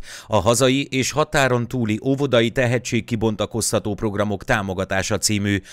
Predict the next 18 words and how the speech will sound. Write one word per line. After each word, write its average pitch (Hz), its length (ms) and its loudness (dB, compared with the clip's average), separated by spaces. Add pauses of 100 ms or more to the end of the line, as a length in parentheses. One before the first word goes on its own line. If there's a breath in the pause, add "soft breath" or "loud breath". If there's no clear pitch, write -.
(260 loud breath)
N 160 200 4
T 156 160 0
P 143 220 -2
kötőjel 113 500 2
O 117 220 0
T 98 200 0
K 95 220 2
P 98 140 -2
kötőjel 95 500 2
húsz 131 240 -2
kötőjel 113 480 2
nulla 143 240 -2
nulla 143 260 2
kilencvenöt 123 640 0 (300 loud breath)
pályázati 135 640 2
azonosító 123 680 0
számon 98 380 2
szereplő 98 560 2